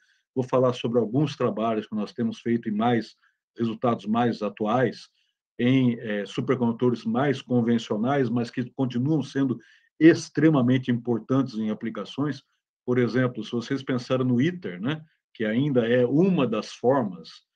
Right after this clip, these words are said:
de, de, de tentativa de fusão nuclear, ele é um supercondo-, ele é um magneto supercondutor de grande volume, né, é, desenvolvido com nióbio três estanho dopado com tântalo, né?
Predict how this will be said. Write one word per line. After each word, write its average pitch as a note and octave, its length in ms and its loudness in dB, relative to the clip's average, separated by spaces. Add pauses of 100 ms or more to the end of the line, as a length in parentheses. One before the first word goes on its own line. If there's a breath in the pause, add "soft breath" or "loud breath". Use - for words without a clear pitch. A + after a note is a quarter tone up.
(260)
de, A2 280 -4
de, G2 680 -4 (760)
de G2 800 -6
tentativa C#3 580 -2
de A2+ 80 0
fusão A#2 320 0
nuclear, A#2+ 580 2
ele B2 300 2
é C3+ 160 2
um D3 100 -4
supercondo-, C3 680 -4
ele A#2+ 200 0
é C3 60 4
um C#3 60 2
magneto A#2 420 -2
supercondutor C3+ 720 -2
de A2 180 -6 (380)
grande C3+ 260 4
volume, A2+ 480 0
né, C#3 160 -4 (540)
é, G#2 100 -2
desenvolvido C3+ 760 2
com C3+ 340 2
nióbio A#2+ 400 4
três A#2+ 220 0
estanho B2 340 0
dopado B2 420 0
com B2 140 -2
tântalo, G#2 400 -8 (300)
né? C3 180 -6